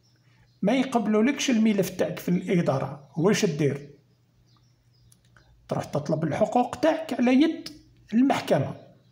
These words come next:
هذه هي. دركا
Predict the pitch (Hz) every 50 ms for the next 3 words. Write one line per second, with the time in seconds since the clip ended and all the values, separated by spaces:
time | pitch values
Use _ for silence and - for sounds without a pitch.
0 | _ _ _ _ _ _ _ _ _ _ _ _ _ _ _ - - 170 151 156
1 | 160 180 220 302 302 220 185 175 147 131 - - - - - - _ _ _ _
2 | _ _ _ _ _ _ _ _ - 226 214 247 233 - - 143 143 - - -